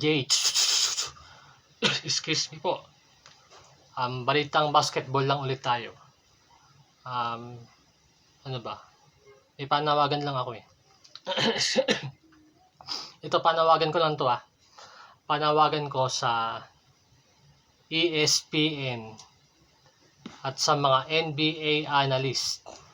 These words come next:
Ah, dapat isama nyo na sa goat conversation si Bronny James. Kasi magaling naman si Bronny James eh.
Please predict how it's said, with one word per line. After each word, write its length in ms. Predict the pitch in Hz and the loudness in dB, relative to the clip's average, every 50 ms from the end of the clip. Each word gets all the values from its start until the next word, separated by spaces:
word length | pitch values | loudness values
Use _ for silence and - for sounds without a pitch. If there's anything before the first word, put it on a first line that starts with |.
| - - - _ _ _ _ _ _ _ _ _ _ _ _ _ - | -20 -20 -20 _ _ _ _ _ _ _ _ _ _ _ _ _ -4
Ah, 160 | 139 135 131 | -4 -4 -2
dapat 560 | 120 - 175 175 165 - - 160 156 - 175 | 0 4 6 6 6 8 6 4 4 2 0
isama 400 | 156 - 170 - 160 165 160 156 | 2 4 6 6 6 6 4 2
nyo 80 | 147 143 | 2 0
na 240 | 139 147 143 117 101 - - - _ _ _ _ _ _ _ _ - - _ _ - | 0 2 2 0 0 -2 -8 -16 _ _ _ _ _ _ _ _ -20 -20 _ _ -8
sa 320 | - - - 156 135 120 | -4 -2 2 2 2 0
goat 540 | 110 - - 156 156 160 160 - - _ - - - | 0 0 2 4 4 4 4 0 -6 _ -20 -6 -2
conversation 1120 | 143 143 143 143 135 139 139 139 139 - 147 135 123 - - 156 143 131 117 110 107 104 - _ _ _ _ _ _ _ _ _ - _ _ _ _ _ _ _ _ _ _ _ _ | 0 0 0 0 0 0 0 0 2 2 2 2 2 0 0 0 -2 -2 -4 -6 -12 -16 -20 _ _ _ _ _ _ _ _ _ -20 _ _ _ _ _ _ _ _ _ _ _ _
si 320 | - - - - 151 143 | -8 -6 -4 -2 -2 -2
Bronny 640 | 131 123 117 160 143 156 160 160 156 156 156 151 143 127 | -2 0 2 4 6 6 6 6 6 4 2 2 0 0
James. 720 | - 147 143 135 123 117 117 110 - - - - - - - _ _ _ _ _ _ _ _ _ _ _ | 0 0 0 0 0 -4 -6 -6 -4 -4 -4 -4 -6 -8 -12 _ _ _ _ _ _ _ _ _ _ _
Kasi 240 | - 143 135 190 185 | -8 -4 -2 0 0
magaling 400 | 175 165 156 165 165 165 160 165 | 2 2 2 2 0 0 0 0
naman 160 | 170 165 170 | 0 0 0
si 160 | 160 - 165 | -2 -2 -4
Bronny 320 | 139 143 160 156 156 151 147 | -2 -2 0 0 0 -2 -2
James 240 | 160 156 135 - - 123 | -4 -4 -4 -6 -8 -10
eh. 80 | - | -12